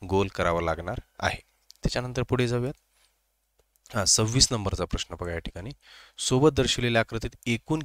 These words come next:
किती पृष्ठभाग आहेत? ओके, एकूण किती पृष्ठभाग आहेत आपल्याला काढायचे या ठिकाणी. आपण या ठिकाणी व्यवस्थित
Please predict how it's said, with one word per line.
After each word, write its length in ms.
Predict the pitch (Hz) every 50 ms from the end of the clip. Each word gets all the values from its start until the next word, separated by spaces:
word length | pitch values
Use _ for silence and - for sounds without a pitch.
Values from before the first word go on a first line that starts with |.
| -
किती 240 | - 127 - - -
पृष्ठभाग 600 | - - - 123 - - - 110 98 113 117 120
आहेत? 240 | 95 90 85 82 78 - _ - - - - _ _ _ _ -
ओके, 160 | - - -
एकूण 400 | - - 110 - - - 135 139 131 -
किती 220 | - 117 - -
पृष्ठभाग 460 | - - 98 - - - 107 98 95 95
आहेत 120 | 98 95
आपल्याला 300 | 95 90 - 92 90 92
काढायचे 440 | - - 92 90 87 87 85 - 87
या 60 | 82
ठिकाणी. 320 | 80 - - - 90 113 139 - - - - - _ -
आपण 200 | 90 - - 95
या 100 | 95 95
ठिकाणी 240 | 92 95 92 95 98
व्यवस्थित 300 | 98 98 101 - -